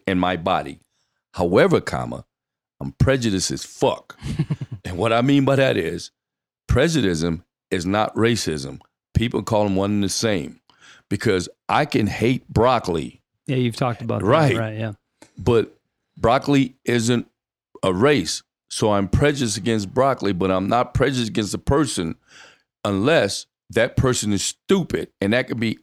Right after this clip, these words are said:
Speaker 1: any race you can name. If a person out there doing stupid thing, a pedophile, you know, somebody out here just beating their wives, somebody just doing a lot of things to hurt old people,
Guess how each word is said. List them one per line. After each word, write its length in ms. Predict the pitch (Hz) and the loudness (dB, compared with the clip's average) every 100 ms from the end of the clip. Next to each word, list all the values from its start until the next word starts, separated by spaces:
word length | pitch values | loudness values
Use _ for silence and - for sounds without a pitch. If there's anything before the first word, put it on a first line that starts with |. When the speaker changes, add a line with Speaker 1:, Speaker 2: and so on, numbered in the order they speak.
| - | 0
Speaker 1:
any 240 | 147 143 | 2 2
race 320 | 123 123 131 | 4 4 4
you 60 | 120 | 0
can 240 | - 110 | 0 0
name. 380 | 120 135 101 80 - - _ | 2 2 0 -2 -8 -20 _
If 120 | - | -4
a 60 | 101 | -2
person 340 | - 151 175 165 | 2 2 2 0
out 80 | 135 | 0
there 120 | 131 | 0
doing 240 | 127 117 | 0 0
stupid 400 | 101 147 151 - | 0 -2 -2 -2
thing, 280 | 127 113 82 - - | 0 0 -2 -6 -4
a 100 | 90 | -4
pedophile, 840 | - 151 131 92 - 80 65 57 _ - _ | -2 0 2 0 -2 0 -2 -6 _ -20 _
you 160 | - 101 | -2 0
know, 180 | 98 95 | 0 -2
somebody 540 | - 120 127 123 123 | -2 0 2 2 2
out 80 | 117 | 2
here 240 | 120 123 | 2 0
just 480 | 107 104 90 85 - _ _ _ - | 0 0 0 -2 -10 _ _ _ -2
beating 280 | 143 147 113 | 0 2 2
their 180 | 117 107 | 2 4
wives, 520 | 120 113 85 80 - _ _ - | 2 2 0 -6 -12 _ _ -12
somebody 640 | - 127 131 123 123 117 | -2 0 4 4 2 0
just 380 | - 104 110 95 | -2 -2 0 2
doing 160 | 127 107 | 2 2
a 40 | |
lot 180 | 107 123 | 2 0
of 140 | 113 | -2
things 320 | - 123 113 95 | 0 0 0 0
to 160 | 104 - | -4 -2
hurt 320 | 131 135 - - | 0 0 -2 0
old 240 | 131 123 | 2 2
people, 420 | 113 104 - - | 0 -2 -4 -8